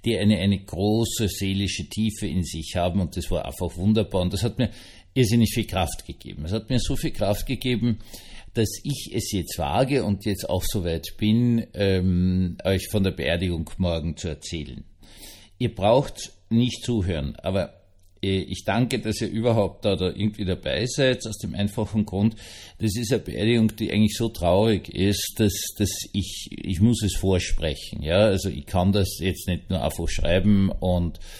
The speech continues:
dann da hineingehen, das geht nicht. Und wer zuhört, der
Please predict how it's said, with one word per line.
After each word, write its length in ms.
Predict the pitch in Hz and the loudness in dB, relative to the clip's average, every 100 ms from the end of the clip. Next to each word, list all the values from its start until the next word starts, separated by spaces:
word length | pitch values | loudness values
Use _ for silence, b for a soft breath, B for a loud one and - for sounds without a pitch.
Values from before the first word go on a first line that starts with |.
| B B B B B B B B - - - | B B B B B B B B -20 -18 4
dann 120 | 131 | 8
da 80 | 123 | 10
hineingehen, 460 | 117 113 110 113 | 8 8 8 6
das 160 | 101 95 | 4 0
geht 300 | 101 90 - | 0 -2 -4
nicht. 580 | 76 65 110 147 - - - | -6 -2 -2 -2 -6 -12 0
Und 400 | 117 113 104 104 | 4 4 2 2
wer 340 | 104 92 73 B B B - - | 2 2 2 B B B -6 -4
zuhört, 640 | 139 131 120 120 117 - - - | -2 2 4 6 4 2 -10 -2
der 500 | 110 104 98 95 - | 2 4 4 0 -2